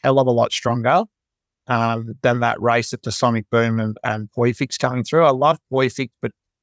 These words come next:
I just think they're setting it a big task here, second up, sixteen hundred metres, Group Two. Um, so I wanna be against that, out of that, that, that race versus the Colts on these two.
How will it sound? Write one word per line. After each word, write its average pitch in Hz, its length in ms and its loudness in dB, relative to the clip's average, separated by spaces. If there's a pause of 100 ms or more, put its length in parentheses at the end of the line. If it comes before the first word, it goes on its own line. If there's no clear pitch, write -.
I 120 80 2
just 147 240 -2
think 175 160 -2
they're 127 80 0
setting 123 320 0
it 113 80 4
a 104 60 2
big 107 220 -6
task 117 440 -2
here, 120 180 0
second 113 400 -2
up, 110 220 -2
sixteen 110 420 -4
hundred 107 260 -4
metres, 104 320 -4
Group 104 260 -6
Two. 147 340 0 (760)
Um, 113 400 -2
so 139 120 0
I 135 40 6
wanna 170 260 4
be 156 200 0
against 127 360 -2
that, 113 320 0
out 123 160 4
of 117 80 -2
that, 110 200 0 (200)
that, 113 200 0 (580)
that 120 240 2
race 120 320 0
versus 110 320 0
the 104 100 -6
Colts 123 400 -2
on 113 140 0
these 120 260 -2
two. 180 300 2